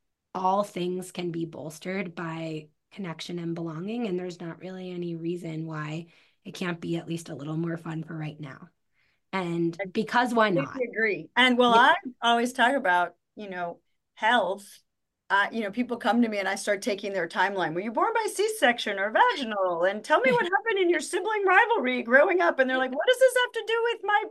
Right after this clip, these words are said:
Speaker 2: pap smear?" I'm like,
Speaker 1: <laughs>
Speaker 2: "Oh, it has everything to do with everything because it's all connected." And I, you know, and
Speaker 1: <laughs>
Speaker 2: dis-ease is a dis-ease in the body with the microbiome is talking to you. And it's,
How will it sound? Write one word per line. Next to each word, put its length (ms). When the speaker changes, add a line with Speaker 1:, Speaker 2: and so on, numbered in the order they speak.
Speaker 2:
pap 260
smear?" 480
I'm 80
like, 160
Speaker 1:
<laughs> 120
Speaker 2:
"Oh, 260
it 80
has 180
everything 440
to 80
do 160
with 160
everything 800
because 320
it's 200
all 180
connected." 800
And 160
I, 260
you 140
know, 200
and 160
Speaker 1:
<laughs> 440
Speaker 2:
dis-ease 1300
is 220
a 80
dis-ease 1120
in 140
the 60
body 520
with 180
the 80
microbiome 960
is 120
talking 420
to 40
you. 180
And 140
it's, 240